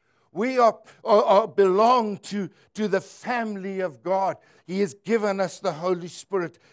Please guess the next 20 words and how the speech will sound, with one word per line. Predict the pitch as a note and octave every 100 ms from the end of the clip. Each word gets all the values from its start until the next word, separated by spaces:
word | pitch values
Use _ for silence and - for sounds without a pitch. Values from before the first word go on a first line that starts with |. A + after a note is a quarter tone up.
| -
And | E3+
the | F#3
scripture | F#3 - B3+ B3+ - A#3
is | G#3+ D#3+
very | C3+ F#3+ A3 A3+
clear, | G#3+ - F3+ G#3 F#3+ D3 - _ _ _
uh, | - F3+ F#3
on | G3
the | F3
way | E3 F3+ G#3 G3+ E3+ _ -
we | F3
have | D#3 F#3 F3+
to | - E3+
live | F3 D#3+
in | D3+ D3+
the |
fullness | C#3+ - E3+ D#3 C3+ -
of | C#3
the | C#3+
Spirit. | - G2+